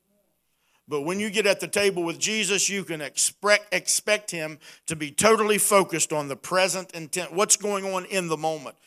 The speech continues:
I think so many times at church, uh, in fellowship with others, in, uh, relationships with others, we get so focused on anything and everything around us,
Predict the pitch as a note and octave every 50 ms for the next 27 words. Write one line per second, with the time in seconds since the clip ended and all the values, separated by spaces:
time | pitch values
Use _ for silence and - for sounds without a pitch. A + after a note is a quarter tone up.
0 | _ - - - _ _ - F3 F3+ F3+ - G#3+ G3+ F3 - - - G3+ G3 A3
1 | A3 A3 G#3+ G3+ G3 - - F#3+ F3+ E3+ D#3 C#3 C3+ C3 A#2+ - C#3 C3+ - -
2 | - F#3 F#3+ G3+ G3+ F#3+ - - - - - _ _ _ _ _ _ - A2 G#2
3 | G#2 G2 G2+ - D3 D3+ C#3+ C3 - - G3 G3 G3 G3 F#3 - F#3+ F3 - E3
4 | D#3 D3 - D#3+ F3 F#3+ F#3 F#3+ F#3+ F#3 F#3 E3+ - - - - - _ _ -
5 | C#3 C#3+ C#3+ C#3 C#3+ C#3+ B2+ - - - _ _ B2 _ _ _ _ _ _ _
6 | - D#3 C#3+ D#3 D#3+ D3+ D3 D#3 F3+ G#3 G3 - G#3 F#3+ E3 - G3+ F#3+ - -
7 | E3 E3+ E3+ D3+ E3 F3 E3 E3+ E3+ D3+ C3+ D3 D#3+ D#3+ D3 C#3+ D#3+ D#3 C#3+ -
8 | - - - E3+ E3+ F#3+ F3+ E3+ - - - G#3+ A3 A#3+ A#3 A#3 F#3+ E3 D3 -
9 | - D3 D3 D#3 E3+ F#3+ G#3 A3 A3 G#3 - G3+ F#3+ F#3+ F#3 E3 D#3 D#3 D3+ F#3
10 | F#3 F3 F3+ D#3 B2+ F3+ E3+ D#3+ D3 D3 D3+ D3+ D#3+ F3+ G3+ G#3 G3+ F#3+ E3+ D3
11 | C3+ C3+ D3 D3 - -